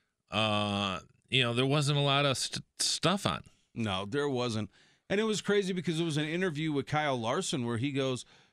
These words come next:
Speaker 2: you know, "I'm on my third car of the, of this week."
Speaker 1: Yeah.
Speaker 2: You know, he crashed two cars. So for everything that nascar is trying to do with, uh, eliminating one guy over, another guy over the wall,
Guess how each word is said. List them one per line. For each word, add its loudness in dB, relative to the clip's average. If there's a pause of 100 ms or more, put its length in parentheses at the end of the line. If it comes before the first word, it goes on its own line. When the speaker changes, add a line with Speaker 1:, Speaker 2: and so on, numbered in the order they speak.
Speaker 2:
you 0
know, 0 (240)
"I'm 2
on 2
my 2
third 0
car 0 (160)
of 0
the, 0 (100)
of 0
this -2
week." -4 (380)
Speaker 1:
Yeah. 6
Speaker 2:
You 0
know, 2
he 0
crashed 0
two -2
cars. 0
So 0
for -2
everything 0
that -2
nascar -2
is -2
trying -2
to 0
do -2 (420)
with, 0
uh, -2 (320)
eliminating 0
one 0
guy 0
over, -2
another 2
guy 4
over 0
the -2
wall, -2